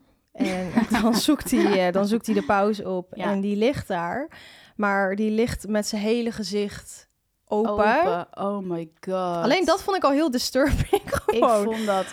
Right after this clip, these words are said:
Speaker 2: echt, wauw, goed bedacht wel hoor. Want, eh,
Speaker 1: Heel goed
Speaker 2: holy
Speaker 1: bedacht.
Speaker 2: shit, echt heel disturbing, ja.
Speaker 1: Heel goed
Speaker 2: Ja,
Speaker 1: bedacht.
Speaker 2: want hij is natuurlijk onder narcose,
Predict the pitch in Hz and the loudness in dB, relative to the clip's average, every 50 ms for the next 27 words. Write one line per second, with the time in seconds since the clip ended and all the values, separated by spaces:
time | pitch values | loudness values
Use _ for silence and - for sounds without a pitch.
0 | - - 190 190 190 185 - - - - - - - - - 185 180 175 165 - | -6 -4 -2 -2 -2 -2 -4 -8 -10 -12 -16 -18 -18 -16 -10 -6 -4 -4 -4 -6
1 | - - 277 240 214 202 247 277 262 - - 185 170 170 180 233 277 262 214 196 | -8 -8 -8 -8 -4 0 0 0 0 -2 -4 -6 -4 -2 -2 0 0 0 0 0
2 | 196 196 190 214 254 330 392 381 - 302 294 214 202 196 202 185 170 165 180 180 | -2 -2 2 4 4 6 6 6 6 4 4 4 2 2 2 2 2 2 0 0
3 | - 101 - 190 202 - - 196 202 214 208 196 185 - - 202 208 208 185 180 | -4 -6 -6 -8 -8 -8 -8 -10 -10 -10 -10 -12 -16 -16 -14 -12 -12 -12 -12 -12
4 | 170 170 165 165 160 165 170 185 _ 202 208 262 311 302 - 226 190 190 - 175 | -12 -10 -10 -10 -10 -10 -12 -12 _ -4 0 0 0 0 -2 -6 -8 -6 -6 -4
5 | 190 190 190 - - 87 - - - 185 202 196 190 190 208 196 214 202 - - | -4 -4 -4 -4 -8 -12 -14 -12 -6 -2 -2 -2 -2 -4 -4 -6 -6 -6 -6 -6
6 | 220 220 208 196 190 185 180 180 - - 190 190 202 208 202 - 170 170 | -6 -6 -6 -4 -4 -6 -6 -6 -4 -4 -2 -2 -2 -4 -6 -8 -8 -8